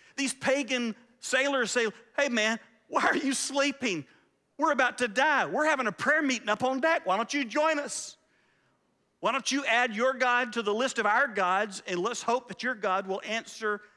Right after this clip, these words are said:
our prayers so that we will not die here."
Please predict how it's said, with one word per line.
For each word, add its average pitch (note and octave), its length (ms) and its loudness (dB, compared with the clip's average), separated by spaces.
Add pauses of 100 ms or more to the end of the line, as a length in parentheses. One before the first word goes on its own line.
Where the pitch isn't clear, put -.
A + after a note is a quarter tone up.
(260)
our G3 200 0
prayers C4 560 0
so G#3 120 -4
that E3+ 180 -8
we A3 180 -6
will G3+ 240 -2
not G3 360 -4
die A#3 420 -2
here." D#3 280 -4